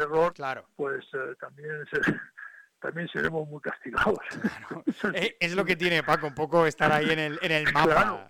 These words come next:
Speaker 1: claro, es así, es así, es así.
Speaker 2: Eh, oye, hablabas antes, Paco, de, de los, eh, de, bueno, de lo, hablamos un poco de los corredores, ¿no? Que, que, que, bueno, pues, eh, podrían batir el récord. Tampoco quiero hablar, eh, eh, exactamente de récords, pero sí que hay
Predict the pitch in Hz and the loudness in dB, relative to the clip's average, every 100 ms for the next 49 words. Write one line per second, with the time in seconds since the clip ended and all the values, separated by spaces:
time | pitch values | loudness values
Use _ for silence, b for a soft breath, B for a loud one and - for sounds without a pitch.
0 | - 165 196 - _ _ - - - - | -12 -4 -4 -4 _ _ -16 -16 -14 -16
1 | _ _ - - 190 - - 175 - 170 | _ _ -18 -12 -12 -12 -18 -18 -18 -16
2 | 165 - B B B B 170 165 170 185 | -18 -20 B B B B -8 -6 -6 -6
3 | 226 165 165 214 240 226 214 202 220 214 | -4 -2 0 0 -4 -6 -2 0 0 0
4 | 196 180 175 175 156 160 156 151 - - | 0 -2 -6 -8 -6 -2 -2 -4 -8 -10
5 | 156 143 139 135 131 127 123 160 139 143 | -6 -6 -4 -6 -6 -8 -10 -12 -14 -12
6 | 151 143 120 131 135 147 175 151 170 175 | -10 -10 -10 -10 -4 -2 -2 -4 -2 0
7 | 160 - 143 139 147 123 123 185 160 143 | 0 -2 -2 0 -2 -2 -6 -6 -4 -4
8 | 123 131 127 113 117 117 101 - 107 - | -6 -10 -12 -12 -12 -14 -16 -20 -20 -18
9 | 120 113 110 107 104 123 139 - 135 143 | -14 -14 -14 -14 -14 -16 -16 -12 -8 -2
10 | 160 160 147 156 143 156 175 147 147 156 | 0 0 -2 -2 -2 0 -2 -2 -2 0
11 | 147 151 147 151 165 156 156 156 143 151 | 2 2 2 0 -4 -12 -14 -16 -18 -16
12 | - 147 135 147 151 139 135 165 175 156 | -8 -8 -6 -6 -4 -4 0 0 0 -4
13 | 147 151 156 151 | -10 -4 -2 -2